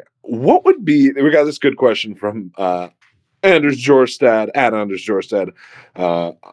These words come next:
staff writer and Lynx, uh, aficionado,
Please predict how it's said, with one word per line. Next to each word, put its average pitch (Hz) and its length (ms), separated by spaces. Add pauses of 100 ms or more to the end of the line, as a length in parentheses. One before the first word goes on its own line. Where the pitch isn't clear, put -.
(140)
staff 113 480
writer 95 640
and 87 280
Lynx, 101 600
uh, 87 300 (100)
aficionado, 92 1040